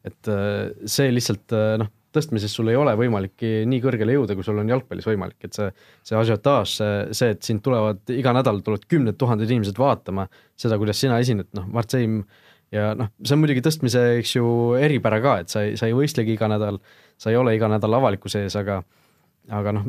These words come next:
minu jaoks need kaks asja ei ole, ei ole lihtsalt võrreldavad, et, et see on,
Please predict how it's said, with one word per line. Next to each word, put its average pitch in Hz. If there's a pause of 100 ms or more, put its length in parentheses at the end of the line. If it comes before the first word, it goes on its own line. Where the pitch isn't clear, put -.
(120)
minu 123
jaoks 101
need 107
kaks -
asja 110
ei 107
ole, 117 (220)
ei 110
ole 127
lihtsalt 101
võrreldavad, 95
et, - (640)
et 98
see 101
on, 98